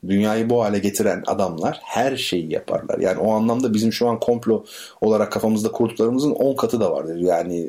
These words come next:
anlatabiliyor muyum? O açıdan demiyorum. Fakat komplo teorisi diye diye, hani komplo teorisi diye diye aslında bu, e, sorunların asıl, e, faillerini biz görmezden geliyoruz.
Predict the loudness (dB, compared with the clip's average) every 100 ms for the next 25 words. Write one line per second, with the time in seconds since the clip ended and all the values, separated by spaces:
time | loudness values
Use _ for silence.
0 | -4 -4 0 0 2 0 -4 -14 -20 _
1 | 2 2 2 0 2 0 0 -2 -4 -2
2 | -2 -4 -14 _ _ _ _ _ _ -2
3 | 0 0 0 -2 2 2 2 0 0 -2
4 | -2 -14 _ _ -4 0 2 2 2 0
5 | 0 -4 _ _ -14 -8 -2 0 0 0
6 | 0 0 0 0 0 -2 0 0 0 -2
7 | -4 -12 -8 -4 -2 0 -2 0 0 0
8 | 0 2 0 -2 -6 -2 0 4 4 2
9 | -2 -2 0 0 0 0 0 2 2 0
10 | -2 -2 0 2 0 0 0 2 0 0
11 | -2 -4 -8 -2 0 0 -2 -2 -4 -6
12 | -8 -8 -8 -10 -12 -16